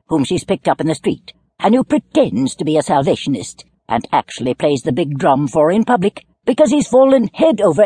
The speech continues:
ears in love with her. Stephen. I was certainly rather taken aback when I heard they were engaged. Cozzens is a very nice fellow, certainly.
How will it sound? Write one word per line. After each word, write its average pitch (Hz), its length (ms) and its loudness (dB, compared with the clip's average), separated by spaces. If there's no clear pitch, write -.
ears 269 360 4
in 277 160 2
love 165 180 0
with 196 120 -2
her. 175 120 0
Stephen. 123 440 -4
I 95 100 -6
was 101 160 -6
certainly 104 400 -4
rather 131 320 -2
taken 135 300 -4
aback 135 420 -4
when 208 100 -2
I 120 120 0
heard 208 180 -4
they 120 80 -4
were 120 140 0
engaged. 120 680 -4
Cozzens - 420 -4
is 170 140 -2
a 202 40 0
very 247 280 2
nice 262 260 2
fellow, 139 380 0
certainly. 240 480 -2